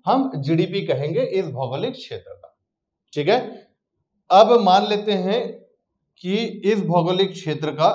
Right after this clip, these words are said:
जो जीडीपी है दो हज़ार उन्नीस बीस में, वह कितना है, तो पांच सौ रुपए। उन्नीस बीस की बात कर रहे हैं, कितना है, पांच सौ रुपए।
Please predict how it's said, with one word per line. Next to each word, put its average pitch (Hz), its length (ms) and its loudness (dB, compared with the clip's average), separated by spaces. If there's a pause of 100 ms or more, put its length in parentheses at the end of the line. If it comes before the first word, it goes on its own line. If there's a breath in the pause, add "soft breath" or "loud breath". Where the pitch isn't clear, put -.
(160)
जो 147 260 -4
जीडीपी 170 480 -2
है 165 220 0
दो 156 280 -4
हज़ार 143 540 0 (460)
उन्नीस 175 460 -2
बीस 131 300 -2
में, 151 280 -4 (2250)
वह 160 220 4
कितना 170 320 0
है, 170 200 2
तो 226 140 -2
पांच 131 280 0
सौ - 160 -12
रुपए। 98 200 -16 (2250)
उन्नीस 214 300 2
बीस 165 220 -4
की 196 100 -6
बात 139 280 4
कर 123 80 -2
रहे 123 140 -6
हैं, 202 120 -6
कितना 147 240 -8
है, 214 160 0
पांच 139 260 -2
सौ 117 140 -8
रुपए। 101 220 -10